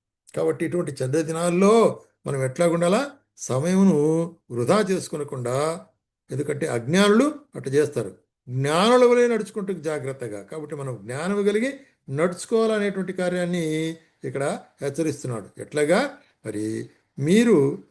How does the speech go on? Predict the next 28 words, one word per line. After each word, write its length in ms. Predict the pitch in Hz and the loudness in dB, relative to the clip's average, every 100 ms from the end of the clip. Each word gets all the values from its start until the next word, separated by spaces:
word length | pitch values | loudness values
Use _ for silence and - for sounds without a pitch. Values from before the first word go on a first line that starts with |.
| _ | _
అవివేకులు 560 | 117 170 247 277 269 247 | 2 2 4 2 2 -2
కాక 520 | 214 180 139 151 175 | -2 -4 -4 -8 -4
ప్రభు 160 | 147 190 | -2 0
యొక్క 180 | 233 - | 0 0
చిత్తమేమిటో 1000 | - 175 - 247 247 233 208 226 226 196 | -6 -8 -4 -2 0 0 4 4 4 2
గ్రహించుడి." 880 | 139 190 185 180 180 180 175 135 107 - | 2 2 0 -2 0 0 0 -2 -8 -12
అది 120 | 170 | -12
ప్రాముఖ్యమైన 600 | 214 165 147 139 143 139 | -8 -6 -6 -4 -4 -4
కార్యం. 320 | 127 131 120 - _ _ _ _ - | 0 2 0 -2 _ _ _ _ -6
ప్రభు 140 | 147 | -2
యొక్క 220 | 160 165 277 - _ - | -2 -2 -4 -6 _ -14
చిత్తం 240 | 131 - 165 | -8 -2 0
ఏమిటి, 340 | 147 127 120 | -2 -2 -2
ఆయన 160 | 120 131 | -2 -2
మ-, 280 | 120 117 - | -2 -4 -4
మనస్సు 360 | 127 175 175 156 | -2 0 2 2
ఏమిటి, 200 | 131 127 | 2 0
ఆయన 100 | 117 | -2
ఉద్దేశం 460 | 117 127 175 - | -2 0 0 0
ఏమిటి 340 | 131 117 101 - _ _ - | -6 -6 -10 -14 _ _ -4
అనేది 580 | 185 208 156 131 143 143 _ 131 | 2 4 4 4 2 -2 _ -4
ఆయన 140 | 127 | 0
వాక్యం 460 | 117 170 202 233 214 | 2 2 2 0 2
ద్వారా 200 | 214 143 | 2 2
గ్రహించి 580 | 139 123 220 240 - | 0 2 0 -2 -6
మనం 240 | 240 202 170 | -4 -2 0
నడుచుకునుట, 560 | 151 131 - 147 127 131 127 _ _ _ _ - | -2 -4 -8 -6 -2 -4 -4 _ _ _ _ -6
దాన్నే 460 | 131 170 180 156 | -2 2 4 4